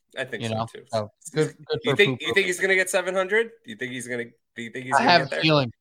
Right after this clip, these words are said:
Speaker 2: I have, I think he's gonna do it. I think he's gonna get there. He needs, what, six more right now in about a month
Speaker 1: Yeah.
Speaker 2: and a half? Not even.
Speaker 1: Mm-hmm.
Speaker 2: If he gets to, like, six ninety-eight,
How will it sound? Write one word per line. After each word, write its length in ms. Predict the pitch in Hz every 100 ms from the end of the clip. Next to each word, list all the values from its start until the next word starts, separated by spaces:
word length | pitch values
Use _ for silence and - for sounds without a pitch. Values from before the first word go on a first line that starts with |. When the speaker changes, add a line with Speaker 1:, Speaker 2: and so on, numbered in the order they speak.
| -
Speaker 2:
I 100 | 131
have, 280 | 147 151 135
I 120 | 135
think 220 | 135 151
he's 120 | 139 127
gonna 220 | 143 135
do 220 | 131 135
it. 120 | 120 -
I 80 | 123
think 260 | - 135
he's 160 | 143 127
gonna 200 | 139 135
get 280 | 123 123 -
there. 220 | 123 120
He 120 | 131
needs, 240 | 139 135
what, 220 | 120 120 -
six 340 | - 143 -
more 220 | 143 139
right 160 | 143 143
now 300 | 147 156 160
in 80 | 135
about 240 | 120 123
a 60 | 120
month 220 | 120 120 104
Speaker 1:
Yeah. 60 | 139
Speaker 2:
and 80 | 123
a 40 | 131
half? 300 | 139 160 - _ _ _ 127
Not 160 | 120
even. 140 | 110 120
Speaker 1:
Mm-hmm. 160 | 151 - _ _ _
Speaker 2:
If 160 | 147 147
he 140 | 226
gets 240 | 269 269 -
to, 100 | 214
like, 260 | 180 156 -
six 440 | - 151 147 -
ninety-eight, 680 | 143 135 131 127 120 131 -